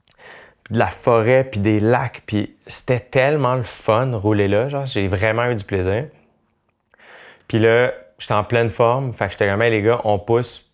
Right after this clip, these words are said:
tant que vous voulez, tu sais. » Fait que c'est comme, « Hey, il y a un, on va se rendre à trois cents. » Et finalement, à un moment donné, il m'attendait à, à une descente, il faisait beau, là. Puis, euh, et, euh,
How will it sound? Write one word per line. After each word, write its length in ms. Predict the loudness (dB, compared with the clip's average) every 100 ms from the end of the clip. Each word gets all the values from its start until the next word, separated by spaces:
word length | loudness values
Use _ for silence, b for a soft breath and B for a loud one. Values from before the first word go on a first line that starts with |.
| _ -4
tant 180 | -2
que 60 | 0
vous 120 | -2
voulez, 300 | -2 -4 -6
tu 80 | -10
sais. » 60 | -20 B B B -10
Fait 60 |
que 60 | -6
c'est 80 | -2
comme, « 200 | -2 -2
Hey, 340 | 0 2 0 -2 -12 -2
il 60 |
y 40 | 0
a 480 | 2 2 0 0 -2
un, 60 | -6 -16 _ -4
on 140 | 0
va 100 | 0
se 100 | 0
rendre 220 | 0 0
à 80 | -2
trois 260 | 0 0 0
cents. » 300 | 0 -2 -4 B B B B _
Et 80 | -6
finalement, 300 | -4 -2 0
à 20 |
un 40 | 0
moment 120 | 0
donné, 100 | 0
il 60 | 0
m'attendait 460 | 0 0 0 0
à, 260 | 0 -2 -4 -6
à 60 | -6
une 100 | -2
descente, 500 | -2 -2 -2 -2 -6
il 60 | -8
faisait 260 | -4 -4 -6 -8
beau, 320 | -4 -2 -2
là. 100 | -4 -8 B B B B B _
Puis, 200 | 0 2
euh, 560 | 4 2 2 0 0 -4 -12 _ _ _ _ _ _ _ _ 0
et, 280 | 2 4 4
euh, 300 | 4 4